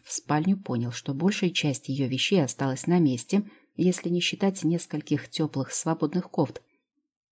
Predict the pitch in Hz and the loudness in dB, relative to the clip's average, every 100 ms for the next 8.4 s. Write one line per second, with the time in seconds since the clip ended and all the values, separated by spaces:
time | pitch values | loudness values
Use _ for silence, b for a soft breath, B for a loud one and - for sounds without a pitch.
0 | _ - - 151 - 170 165 170 170 - | _ -10 -4 -2 0 0 0 0 -2 -2
1 | - 175 170 165 247 214 - 147 127 - | 0 2 2 4 4 4 4 2 2 -4
2 | _ _ _ _ _ _ _ 175 185 175 | _ _ _ _ _ _ _ 4 4 4
3 | 190 185 208 190 - - 226 160 143 123 | 4 6 6 4 0 2 6 6 6 2
4 | 143 127 147 139 160 202 156 - 139 143 | -2 0 0 2 4 6 4 4 2 4
5 | 175 - 175 185 226 185 131 - 151 - | 4 4 2 4 6 4 2 -2 -6 -2
6 | 165 - 175 214 247 185 165 180 170 156 | -2 2 2 4 4 2 2 0 2 2
7 | 196 196 - 156 165 175 185 - 175 185 | 4 2 0 0 2 2 2 -2 -4 -2
8 | 196 247 208 120 | 0 2 2 0